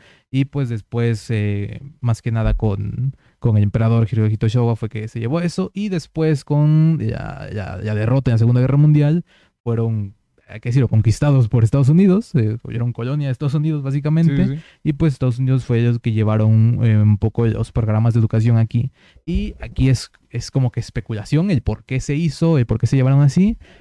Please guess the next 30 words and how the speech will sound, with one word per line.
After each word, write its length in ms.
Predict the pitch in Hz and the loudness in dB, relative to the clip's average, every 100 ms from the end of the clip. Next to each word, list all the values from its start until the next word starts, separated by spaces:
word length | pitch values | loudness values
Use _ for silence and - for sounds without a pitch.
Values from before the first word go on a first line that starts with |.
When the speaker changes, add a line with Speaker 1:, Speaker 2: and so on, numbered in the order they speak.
| _ _ | _ _
Speaker 1:
pero, 220 | 160 160 143 | -2 -2 0
pues, 200 | 165 165 | -2 0
el 120 | 151 | -2
no 80 | 135 | 0
enseñar 440 | 139 135 135 139 135 | -2 -2 -4 -4 -6
tanto 380 | - 135 135 135 | -4 -2 0 0
esto 260 | - - 127 | -2 0 2
de 80 | |
historia 540 | 127 110 - 131 131 123 | 2 2 0 2 4 2
o 100 | 113 | 0
todos 360 | - 117 117 | 0 2 4
estos 440 | 113 - 123 113 - _ - - | 2 2 2 2 -2 _ -20 -4
problemas 400 | 135 135 147 143 | 0 4 4 2
fue, 200 | - 113 - - | 0 -2 -2 -4
eh, 420 | 127 123 113 107 104 101 101 95 - | 0 2 2 2 0 -2 -4 -8 -4
como 220 | 113 107 | -2 0
para 500 | - 110 104 98 113 _ _ _ _ _ | -2 -4 -6 -10 -16 _ _ _ _ _
no 200 | 131 123 120 | -2 0 2
tener 260 | 131 127 | 0 2
ahí 160 | 127 127 | 2 0
esos 240 | 120 131 | 2 2
roces, 320 | - 127 117 104 | 2 0 -2 -2
pues, 200 | 120 113 | 0 2
de 80 | |
relación 440 | 107 107 101 113 110 | 2 2 2 2 2
Japón-Estados 540 | 107 101 110 107 123 | 0 0 0 2 2
Unidos, 200 | 147 156 - | 2 2 0
porque, 220 | 156 156 | -6 -2
pues, 120 | 131 | 0
se, 200 | 120 | 0